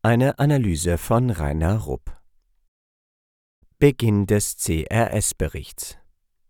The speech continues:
U-S-amerikanische und westliche Militärhilfe.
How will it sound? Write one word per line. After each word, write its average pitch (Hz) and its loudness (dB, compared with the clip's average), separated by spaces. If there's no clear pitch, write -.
U-S-amerikanische 127 0
und 147 -2
westliche 110 0
Militärhilfe. 117 -2